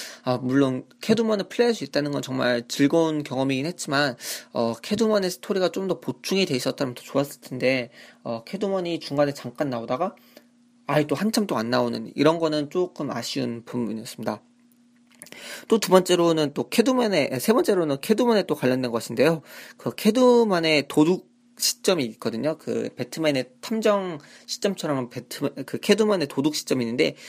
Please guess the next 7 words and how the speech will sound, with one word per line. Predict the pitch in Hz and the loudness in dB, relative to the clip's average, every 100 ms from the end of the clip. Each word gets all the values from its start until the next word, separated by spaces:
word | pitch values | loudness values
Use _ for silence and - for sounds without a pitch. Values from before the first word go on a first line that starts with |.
| - - | -12 -6
이 | |
도둑 | 147 160 175 | 4 4 4
시점이 | - 156 151 143 | 0 0 0 -2
진짜, | - - 127 127 127 131 127 135 | -4 0 2 4 4 2 2 0
진짜 | 117 - | 0 -4
불편합니다. | 110 - 120 110 - 147 _ _ _ _ _ _ _ _ _ _ _ - - - _ | -10 -6 -6 -4 -8 -12 _ _ _ _ _ _ _ _ _ _ _ -12 -12 -20 _
그 | - 127 123 117 | 0 2 2 0